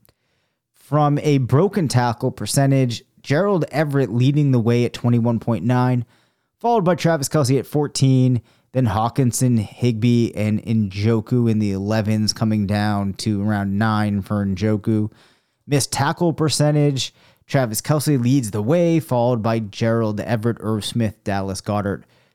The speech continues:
George Kittle. And then when you put this all together, Gerald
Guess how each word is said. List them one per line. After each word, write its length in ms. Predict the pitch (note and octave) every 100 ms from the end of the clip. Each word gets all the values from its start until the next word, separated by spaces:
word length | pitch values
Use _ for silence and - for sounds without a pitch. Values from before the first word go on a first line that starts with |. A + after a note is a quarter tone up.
| _ -
George 380 | A#2 G#2+ - -
Kittle. 520 | - E3 D#3 D3 B2 _ - _ _ _
And 140 | B2 B2+
then 140 | B2+
when 120 | B2
you 60 | A#2
put 220 | - C#3
this 160 | B2+ B2
all 120 | A#2
together, 520 | A2 D#3+ F#3 F#3+ E3+
Gerald 380 | A#2 C#3+ F#3 G3